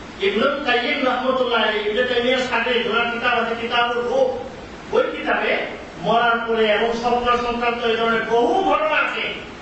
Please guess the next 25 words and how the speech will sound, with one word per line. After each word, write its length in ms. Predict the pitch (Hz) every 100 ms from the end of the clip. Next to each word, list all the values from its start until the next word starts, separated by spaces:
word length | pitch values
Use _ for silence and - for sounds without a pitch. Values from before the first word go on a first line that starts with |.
| - 220
যেগুলো 320 | 226 247 277
আমাদের 280 | 247 254 254
আলে 220 | 233 247
হাদিসরা 380 | 254 285 277 277
ওখানে 300 | 269 294 285
পড়ে 160 | 262 254 240
ঠিকই। 240 | 208 160 - - - - -
খোদ 320 | 262 339 339
ইবনে 300 | 302 302 320
তাইমিয়া 380 | 285 285 311 311
রাহমাতুল্লাহ 500 | 285 302 302 277 262
মাজমুউল 340 | - 330 330
ফাতাওয়া 440 | 277 285 294 330 330
এই 60 | -
ধরনের 280 | 294 285
ঘটনা, 320 | 247 247 247 - - - -
বহুত 320 | 262 330 349
আছে 220 | 320 - 262
এই 160 | 240
ধরনের 200 | 226 208
ঘটনা। 380 | 196 185 175 196 - - - 262
আর 220 | 269 -
প্রশ্ন 280 | 240 240 269
আছে 220 | 240 226
এখানে, 340 | 214 170 170